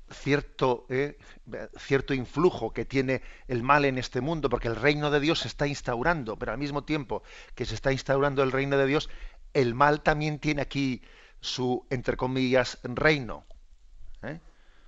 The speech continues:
Un contrarreino existe del mal. Bueno, pues entonces dice que "hasta que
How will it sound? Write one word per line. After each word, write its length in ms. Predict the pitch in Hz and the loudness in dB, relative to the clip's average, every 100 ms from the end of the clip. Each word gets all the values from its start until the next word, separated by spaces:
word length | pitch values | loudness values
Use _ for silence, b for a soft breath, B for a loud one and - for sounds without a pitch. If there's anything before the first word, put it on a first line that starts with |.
| b b - | b b -12
Un 220 | 131 127 | -8 -6
contrarreino 840 | - 135 123 127 117 143 156 113 | 0 0 0 -2 4 4 4 0
existe 340 | 101 113 - 117 | -6 -8 -4 -4
del 140 | 107 | -2
mal. 180 | 120 107 | -2 -2
Bueno, 220 | 98 110 | -2 -4
pues 120 | 113 | -4
entonces 220 | 107 143 120 | -6 -6 -4
dice 260 | 135 139 | -4 -2
que 200 | 135 127 B B B B B B | 0 0 B B B B B B
"hasta 440 | 135 - 139 131 | 0 0 -2 0
que 340 | 135 131 120 | 2 2 0